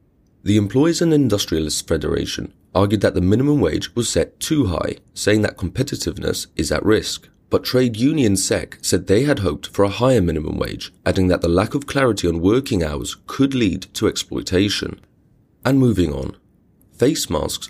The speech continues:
are no longer mandatory as of yesterday.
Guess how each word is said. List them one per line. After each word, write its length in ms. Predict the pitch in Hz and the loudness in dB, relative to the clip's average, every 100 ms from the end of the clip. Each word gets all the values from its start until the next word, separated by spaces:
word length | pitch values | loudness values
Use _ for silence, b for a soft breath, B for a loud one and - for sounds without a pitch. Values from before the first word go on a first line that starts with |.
| - | -6
are 60 | |
no 240 | 85 87 104 | -2 2 2
longer 400 | 131 127 117 113 | 4 2 2 2
mandatory 720 | 110 113 104 85 - 78 - - | 2 2 2 0 -4 -6 -8 -10
as 140 | 76 | -6
of 140 | 76 78 | -4 2
yesterday. 580 | 104 - - 64 - | 2 2 -2 -2 -4